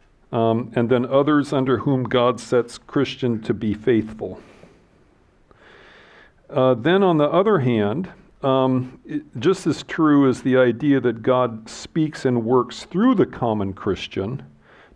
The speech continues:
to others over whom God has set one to be the divine representative. So, um, uh, uh,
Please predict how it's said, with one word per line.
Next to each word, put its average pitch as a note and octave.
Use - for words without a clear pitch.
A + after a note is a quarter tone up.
to A#2+
others B2
over A2+
whom A2+
God G#2+
has G#2+
set A#2+
one G#2
to G#2+
be G2
the -
divine G2+
representative. F#2+
So, C#3
um, A2+
uh, G#2+
uh, G#2+